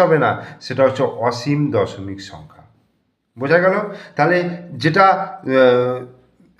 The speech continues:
একটা নির্দিষ্ট সময়ে মিলে যাচ্ছে, সময়ে গিয়ে মিলে যাচ্ছে বা নির্দিষ্ট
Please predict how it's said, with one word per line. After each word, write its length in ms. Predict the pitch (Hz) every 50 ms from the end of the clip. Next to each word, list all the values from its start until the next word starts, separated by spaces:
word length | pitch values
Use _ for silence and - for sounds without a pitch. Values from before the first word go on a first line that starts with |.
| - 165
একটা 180 | 156 170 175 202 196 196
নির্দিষ্ট 360 | 196 190 175 214 - - 240 233 226 226 226 - - - - - - - -
সময়ে 320 | 185 185 185 196 202 202 196 185 170
মিলে 180 | 175 180 208 220 226 220
যাচ্ছে, 300 | 220 220 - - - 247 247 254 240 - - - - - _ - - -
সময়ে 340 | - 170 165 170 170 170 165 147 -
গিয়ে 140 | 165 170 160 156 147
মিলে 160 | 147 160 180 180
যাচ্ছে 160 | 180 180 180 - 170
বা 60 | 160 151 139
নির্দিষ্ট 360 | 135 - 147 147 147 -